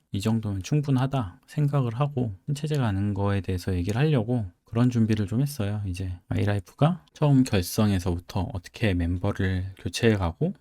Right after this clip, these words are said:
추가를 하고 어떤 신체제로 향하고 있는지 그리고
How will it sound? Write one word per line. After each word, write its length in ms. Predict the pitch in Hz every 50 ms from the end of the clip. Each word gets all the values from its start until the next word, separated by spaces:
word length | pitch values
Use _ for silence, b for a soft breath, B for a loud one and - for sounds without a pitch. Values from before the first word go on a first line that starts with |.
| _ _ -
추가를 420 | - - - 135 123 107 98 104
하고 320 | 135 147 - - 113 143 143 - _ _ -
어떤 280 | 113 - - 113 107
신체제로 1040 | 104 - - 151 143 - 131 117 - 98 104 131 143 _ - - 101 101 98 98 98 101
향하고 340 | - 156 151 143 135 127 110
있는지 480 | 95 90 95 92 90 - - 107 127 - -
그리고 440 | - - 101 101 92 95 95 92 92